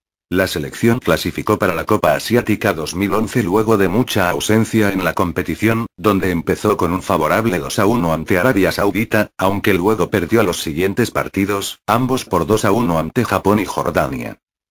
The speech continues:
Su mejor actuación en los mundiales ocurrió en mil novecientos ochenta y seis, cuando una derrota contra Irak les privó de clasificarse para la fase final. En la clasificación para la Copa Mundial de Fútbol de dos mil catorce,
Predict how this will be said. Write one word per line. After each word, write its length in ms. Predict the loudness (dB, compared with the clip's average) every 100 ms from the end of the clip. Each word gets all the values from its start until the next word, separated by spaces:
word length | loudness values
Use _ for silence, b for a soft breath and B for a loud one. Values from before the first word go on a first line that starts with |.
| _
Su 200 | -4 -2
mejor 320 | -2 0 0
actuación 580 | 0 0 -2 0 0 0
en 100 | -2
los 140 | -4 -2
mundiales 640 | -2 -2 -2 0 0 0
ocurrió 460 | -2 -2 0 2 2
en 120 | 0
mil 160 | -4
novecientos 600 | -2 -2 0 0 0 -2 -4
ochenta 380 | -4 -4 -2
y 60 | 0
seis, 460 | 2 2 2 -4 -10 0
cuando 420 | 2 4 4 2
una 240 | 2 0
derrota 420 | 0 0 0 0
contra 340 | 0 0 0 -2
Irak 280 | 0 0 0
les 180 | -2
privó 320 | -2 0 0 0
de 100 | 0
clasificarse 760 | -2 -2 -6 -2 -2 0 0
para 160 | 0 -2
la 100 | 0
fase 300 | -2 0 -2
final. 360 | -2 -4 -6 -12 _ _ _ _ -2
En 140 | 0
la 80 | 0
clasificación 880 | 0 -2 -4 -4 -4 0 0 0 -2
para 180 | -2
la 120 | -2 0
Copa 260 | 0 2
Mundial 560 | 0 0 -2 0 0 0
de 80 | 0
Fútbol 400 | 0 2 0 0
de 80 |
dos 240 | -4 -6 -2
mil 220 | -2 0
catorce, 640 | -2 2 2 2 0 -2